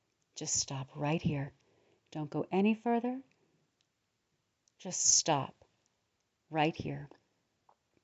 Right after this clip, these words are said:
And that might be fine for a period of time, but then you might start to notice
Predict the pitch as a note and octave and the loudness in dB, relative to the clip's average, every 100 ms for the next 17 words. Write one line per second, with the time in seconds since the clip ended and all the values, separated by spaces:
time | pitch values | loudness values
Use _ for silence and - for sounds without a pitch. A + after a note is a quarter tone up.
0 | _ _ _ _ _ _ _ _ _ _ | _ _ _ _ _ _ _ _ _ _
1 | _ F3 G#3 G#3+ G3+ G3+ G3 F#3+ F3+ G3 | _ 0 2 4 6 4 4 2 4 6
2 | A#3+ - F3+ - E3 D#3 D#3 - D#3+ D3 | 4 4 0 4 2 4 2 -2 -2 0
3 | D3 - F#3+ G3+ G3+ G3 - - F#3 F3+ | 0 0 4 6 6 6 4 4 4 2
4 | F#3 F3+ E3+ D#3+ D#3 | 4 6 6 6 2